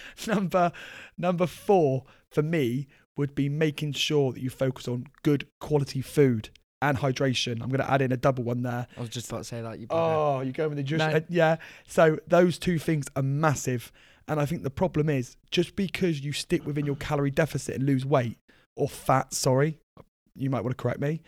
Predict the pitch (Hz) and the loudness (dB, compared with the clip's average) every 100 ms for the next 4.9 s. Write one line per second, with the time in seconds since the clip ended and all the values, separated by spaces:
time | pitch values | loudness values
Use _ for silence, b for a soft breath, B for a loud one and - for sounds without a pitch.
0 | B B B - 143 - 104 _ 156 120 | B B B -4 -4 -4 -18 _ -6 -2
1 | 180 180 175 165 147 - b _ - 170 | 0 2 2 2 2 -2 b _ -4 0
2 | 120 147 151 - 160 139 120 - _ _ | 2 0 -4 0 6 6 4 -8 _ _
3 | _ 143 - 196 202 - - 185 180 139 | _ -10 -4 -2 -2 -2 0 0 0 -4
4 | 135 160 147 123 - - 120 - - | -4 2 2 2 -2 -4 -4 -8 -18